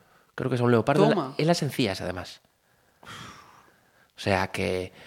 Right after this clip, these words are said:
Speaker 1: evidentemente, ahí tiene que haber un grado de confianza. Además, el,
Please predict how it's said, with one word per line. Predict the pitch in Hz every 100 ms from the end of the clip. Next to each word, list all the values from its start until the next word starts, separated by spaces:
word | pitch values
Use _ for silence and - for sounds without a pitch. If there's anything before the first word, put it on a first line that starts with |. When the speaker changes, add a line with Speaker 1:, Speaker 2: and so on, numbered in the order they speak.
| -
Speaker 1:
evidentemente, | 101 98 95 101 104 110
ahí | 110
tiene | 107 104
que | 104
haber | 98 95 92
un | - 87 87
grado | 95 95 92
de | 95
confianza. | 98 92 101 101 98 -
Además, | 92 95 98
el, | 95 95